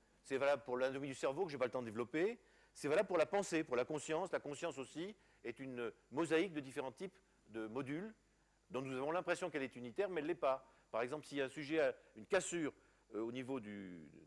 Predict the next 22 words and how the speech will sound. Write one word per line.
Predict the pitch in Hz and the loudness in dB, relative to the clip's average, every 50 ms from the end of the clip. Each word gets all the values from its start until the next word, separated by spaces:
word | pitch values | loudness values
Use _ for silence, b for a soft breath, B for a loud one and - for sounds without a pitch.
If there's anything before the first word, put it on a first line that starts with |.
| - | -20
du | - 78 | -20 -2
corps | - 156 - | -2 -2 0
calleux, | - 131 120 123 135 160 214 254 - b b b b b b b | 2 2 2 4 4 2 0 -2 -4 b b b b b b b
il | 131 131 | 0 0
a | 143 135 | 2 2
en | 131 | 2
fait | - 202 208 - - - | 0 0 -2 -2 -4 -4
en | 123 131 | -4 -4
lui | 135 151 202 | -4 -4 -6
deux | 165 131 147 247 | -8 -2 0 0
consciences. | 240 - 214 180 - - 135 143 135 | 2 2 -2 -2 0 -2 -2 -2 -4
On | 127 | -6
peut | 104 120 | -10 -6
montrer | 120 127 123 175 202 | -6 -4 -2 -2 -4
qu'il | - 185 151 | -4 2 2
a | 151 131 B B B B B | 2 2 B B B B B
deux | 98 110 190 226 | -6 -2 -2 -2
systèmes | 202 - 190 - 208 180 160 | -2 -4 -2 -2 -2 -2 -2
de | 147 | -4
conscience | - 139 127 - - 170 202 190 - - | -8 -8 -10 -6 -6 -6 -6 -6 -10 -10
qui | - 160 156 b b b _ | -8 -8 -8 b b b _
réagissent | 127 131 123 160 180 - - | -2 -2 -2 -4 -8 -10 -16